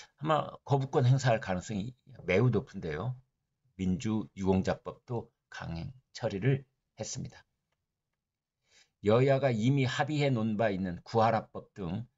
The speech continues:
민생 법안 정쟁에 치여 상정도 못하고 폐기됐습니다. 이십일 대 국회 극한 대치 속에 막 내려.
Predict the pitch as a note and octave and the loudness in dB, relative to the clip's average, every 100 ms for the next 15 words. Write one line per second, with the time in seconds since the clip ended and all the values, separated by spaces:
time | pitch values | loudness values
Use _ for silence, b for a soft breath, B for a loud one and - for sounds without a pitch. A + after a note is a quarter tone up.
0 | _ - A2+ A2+ A2+ G2+ F#2+ F2 - _ | _ 0 2 4 2 2 0 0 -4 _
1 | _ _ G2+ G2+ D3+ G3+ G3+ - C#3+ B2 | _ _ -2 0 2 0 0 0 0 0
2 | - _ - - E3 D#3+ D3+ D3 C#3+ D3+ | -4 _ -12 -4 0 2 2 2 2 2
3 | B2 - G#2+ - F#2+ - C#3 C3+ G#2 - | 0 -8 -10 -8 -8 -6 -2 0 0 -2
4 | E2+ - _ _ _ _ _ - A2 - | -10 -12 _ _ _ _ _ -6 -2 0
5 | A2 - G2+ - - B2+ B2+ - _ - | -2 -6 -10 -12 -8 -4 -4 -6 _ -12
6 | - - A2+ F#2 - - - F#2 F#2 A2 | -10 -6 -6 -6 -10 -12 -12 -10 -6 -4
7 | E2+ F2 F2 E2 E2 | -2 -4 -2 -6 -8